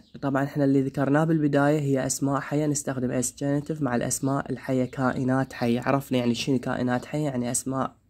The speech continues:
آم، يعني كائنات حية بها روح، تتنفس، تمشي.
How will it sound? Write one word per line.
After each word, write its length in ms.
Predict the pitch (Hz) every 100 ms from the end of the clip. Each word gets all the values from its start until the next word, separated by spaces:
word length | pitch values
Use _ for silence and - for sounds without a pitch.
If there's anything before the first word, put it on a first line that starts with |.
| _ - -
آم، 280 | 131 120 104
يعني 240 | 120 117
كائنات 520 | 120 131 - 127 127
حية 220 | - 143
بها 280 | 135 123 123
روح، 340 | 127 123 - - _ _ -
تتنفس، 680 | 120 120 135 - 123 -
تمشي. 460 | - 135 135 - -